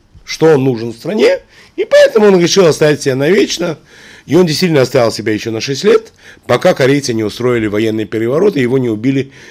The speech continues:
представители собственной разведки. Эм, но фактически вот этот рывок проходил не при демократии, он при-, проводил при очень авторитарной диктатуре.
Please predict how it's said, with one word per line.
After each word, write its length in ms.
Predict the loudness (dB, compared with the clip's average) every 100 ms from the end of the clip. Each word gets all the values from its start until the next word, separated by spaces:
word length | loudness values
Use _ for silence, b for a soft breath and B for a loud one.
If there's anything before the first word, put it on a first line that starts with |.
| B
представители 600 | -8 -6 -4 -4 -4 -6
собственной 380 | -6 -8 -8 -8
разведки. 440 | -6 -8 -12 -18 -20 _ b b b b _ _ _ _ _ _ _ _ _ _ _ _ -4
Эм, 380 | -2 -2 0
но 360 | 2 4 2 -2 _ _ _ _ _ _
фактически 840 | -10 -4 -4 -2 -4 -6 -8 -10 _ b b b -12
вот 160 | -6
этот 260 | -4 -4 -4
рывок 560 | -4 -2 -2 -4 -14 _ _ -16
проходил 460 | -8 -6 -4 -4
не 180 | -4 -4
при 200 | -6 -8
демократии, 680 | -6 -8 -4 -4 -4 -12 -20 _ b b _
он 240 | -2 -2
при-, 320 | -2 -2 -2 -6 -12 -12 -6
проводил 760 | -4 -4 -6 -8 -6 -4 -6 b b b _
при 220 | -4 -4
очень 480 | 0 -2 -2 -8 -12
авторитарной 680 | -14 -8 -8 -6 -8 -8 -10
диктатуре. 580 | -14 -16 -16 -14 -18